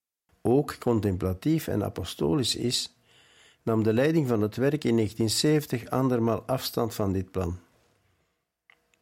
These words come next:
Op zes oktober negentien zeventig bracht pater Benoît Duroux een bezoek aan de zusters in Rome. Hij was consultor van de Congregatie voor de Geloofsleer en zei met betrekking tot de gemeenschap:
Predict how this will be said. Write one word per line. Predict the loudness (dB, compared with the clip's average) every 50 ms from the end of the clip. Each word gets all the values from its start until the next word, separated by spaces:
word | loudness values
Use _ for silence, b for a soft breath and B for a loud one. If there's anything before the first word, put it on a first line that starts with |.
| _ -8
Op | -6 -4 0
zes | 2 2 4 2
oktober | 2 0 0 0 2 4 4 4 2 2
negentien | 2 2 2 0 0 -2 -2
zeventig | 0 0 2 2 2 2 0 0 -2 -2 0
bracht | 0 0 0 0 -2 -4
pater | -2 0 0 0 0 -2 -2 -2
Benoît | 0 0 0 2 2 2 2 0 0 0
Duroux | 2 2 2 2 2 2 2 0 0 -2 -10 _ _ _ _ _ _ _
een | -2 0
bezoek | 0 2 2 2 0 2 2
aan | 0 2 2
de | 2 2
zusters | 2 0 0 -2 -2 -4 -4 -4 -4 -2
in | -2 -2 -2 0
Rome. | 2 2 2 2 2 0 -4 -6 -10 _ _ _ b b b b b b b b b b b b
Hij | b 0 2 4 4
was | 4 4 2 2
consultor | 2 0 0 0 2 0 0 0 0 0 -2 -2 -2 -2 -6 -16 _ _
van | -4 0 0
de | 0 0
Congregatie | 0 0 0 2 2 2 2 2 2 2 0 0 0 0
voor | 0 0
de | 0 2
Geloofsleer | 2 2 4 2 2 0 -2 -2 0 0 0 0 -2 -4 -10 -20 _ _ _ _ _ _ _ _ _ _
en | -4 -2 2
zei | 2 4 4
met | 4 2 2 2
betrekking | 0 -2 0 0 -2 0 0 0 0 0
tot | -2 -4 -2
de | -2
gemeenschap: | 0 2 2 2 2 2 2 0 -2 -2 -2 -4 -4 -8